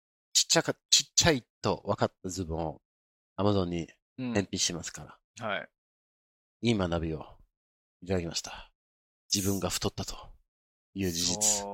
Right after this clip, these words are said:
Speaker 2: そうですね。いや、まあ、
Speaker 1: もっとね。
Speaker 2: それを前にね、もう、すみこからちゃんと教えていただいたことですから。
Speaker 1: いやー、だからでもこれマフィントップだけかと思ったら、
Speaker 2: うん。
Speaker 1: マフィンボトムもちょっと大きくなってるんだから。
Speaker 2: マフィンバータン。
Speaker 1: そ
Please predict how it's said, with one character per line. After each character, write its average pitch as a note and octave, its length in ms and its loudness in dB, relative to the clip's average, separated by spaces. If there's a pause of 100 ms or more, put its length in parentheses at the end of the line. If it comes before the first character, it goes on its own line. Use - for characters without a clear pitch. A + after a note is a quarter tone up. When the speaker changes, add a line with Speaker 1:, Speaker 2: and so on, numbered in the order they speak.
Speaker 2:
そ - 20 -12
う - 20 -18
で G2 120 -16
す - 180 -18 (180)
ね。 B2 280 -6
い - 20 -4
や、 G2+ 120 -2
ま G2 80 -8
あ、 - 20 4
Speaker 1:
も A2 60 4
っ - 20 2
と D#3 100 -6
ね。 D#3 80 0
Speaker 2:
そ - 40 4
れ - 20 -
を E2+ 100 2
前 D3+ 480 4
に A#2+ 60 -6
ね、 B2+ 300 -4
も C#2+ 800 -14
う、 - 40 -20
す - 220 -12
み B2+ 160 -8
こ F#2 120 -12
か F2+ 120 -4
ら - 100 -8
ち - 80 -14
ゃ G#2+ 80 -8
ん A2 60 -12
と E2 180 -12 (100)
教 D#3+ 120 0
え C#3 60 -2
て C3+ 120 -2
い C3 60 -4
た D3 60 -6
だ C3+ 140 2
い A2 60 0
た D2+ 160 -4
こ - 200 -16
と F2 120 -10
で A#1+ 100 -18
す - 140 -20
か - 140 -20
ら。 A#1+ 220 -20 (160)
Speaker 1:
い - 40 -6
や A#2+ 220 -2
ー、 - 20 -4
だ B2 100 -2
か A#2 80 -2
ら A#2+ 60 4
で A#2+ 80 6
も A2+ 100 0
こ B2 100 -2
れ A#2 60 4
マ C#3+ 140 6
フ - 140 0
ィ G3+ 40 6
ン G3 60 0
ト G#3 80 6
ッ F#3 40 0
プ - 100 -10
だ C#3 100 4
け C#3 100 -6
か C#3+ 120 4
と A#2 100 -2
思 G#2 80 0
っ G2 40 -4
た G2 160 -2
ら、 G2+ 160 6
Speaker 2:
う - 20 -2
ん。 F#2+ 40 0
Speaker 1:
マ C3 120 4
フ E3+ 100 2
ィ E3+ 40 6
ン D#3 60 4
ボ F3 120 8
ト D3 100 0
ム G#2+ 80 0
も G2 80 -2
ち - 80 -2
ょ - 20 -2
っ - 20 -14
と G#2 120 2
大 G#2 60 4
き - 120 -6
く - 80 -2
な G2+ 140 4
っ - 20 6
て D#3 60 6
る F#2+ 60 0
ん F#2+ 40 0
だ F#2 160 2
か - 0 -
ら。 F2+ 140 6
Speaker 2:
マ - 0 -
フ A#2 60 8
ィ - 20 10
ン E3+ 100 6
バ - 40 -10
ー - 20 -16
タ A2+ 180 0
ン。 - 180 -18 (220)
Speaker 1:
そ E2+ 720 -4